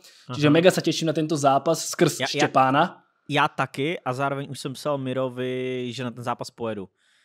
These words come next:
Speaker 2: Takže jsem mu psal, že bych tam mega chtěl jet a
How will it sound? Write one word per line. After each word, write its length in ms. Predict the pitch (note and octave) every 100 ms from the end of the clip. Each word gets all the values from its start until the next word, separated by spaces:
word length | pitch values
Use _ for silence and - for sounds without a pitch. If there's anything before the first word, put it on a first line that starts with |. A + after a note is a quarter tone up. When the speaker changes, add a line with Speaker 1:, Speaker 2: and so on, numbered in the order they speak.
| _ _ _
Speaker 2:
Takže 360 | A2 G#2+ A#2 A#2
jsem 240 | - A#2+
mu 160 | A#2 A2+
psal, 400 | - B2 A#2 A2+
že 140 | A2+
bych 160 | A2 -
tam 140 | A#2+ A#2
mega 160 | A#2 A#2
chtěl 320 | - B2+ A2+
jet 320 | A2 B2+ C#3+ -
a 1000 | A2+ A2+ A2 A2 G#2+ G#2+ G#2+ G#2 G#2 A2